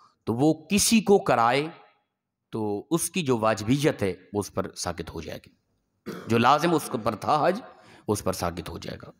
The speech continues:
तो जिसके पास इस्तेताअत दौलत के हवाले से नहीं है, किसी हवाले से उस पर लाजिम और ज़रूरी नहीं है। "वमन कफर फ़इन्नल्लाह गनिय्युन अनिल आलमीन", और फरमाया कि जिसने कुफ्र किया तो बेशक अल्लाह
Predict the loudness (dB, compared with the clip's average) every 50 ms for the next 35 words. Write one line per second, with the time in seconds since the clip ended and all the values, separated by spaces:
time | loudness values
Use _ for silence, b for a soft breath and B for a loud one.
0 | _ _ _ _ _ _ _ _ _ _ B B B B B B B B 0 2
1 | 2 2 2 2 0 2 2 2 2 0 0 0 0 2 2 2 2 2 0 0
2 | 2 2 0 0 0 0 0 2 2 2 2 0 0 0 0 0 0 0 0 0
3 | -2 -2 -2 0 2 2 2 2 0 -2 -4 -8 -4 -4 -2 0 0 0 0 0
4 | 0 0 0 0 0 -2 0 0 0 -2 -4 -6 -8 -10 -8 -8 -8 -10 -12 -14
5 | _ _ B B B B B B B B B B B B 4 4 4 4 4 2
6 | 2 2 2 2 2 2 2 2 4 4 4 4 6 4 4 2 2 0 2 2
7 | 2 2 2 2 2 4 4 4 4 4 4 4 4 4 4 4 4 4 4 4
8 | 4 2 0 0 0 0 0 2 2 2 2 2 2 2 2 2 0 -2 -2 B
9 | B B B B B B B -2 0 0 2 2 2 2 2 2 0 2 2 0
10 | 0 0 2 4 4 4 4 2 0 2 2 2 2 0 -2 -2 -2 -2 -2 0
11 | 0 0 0 -2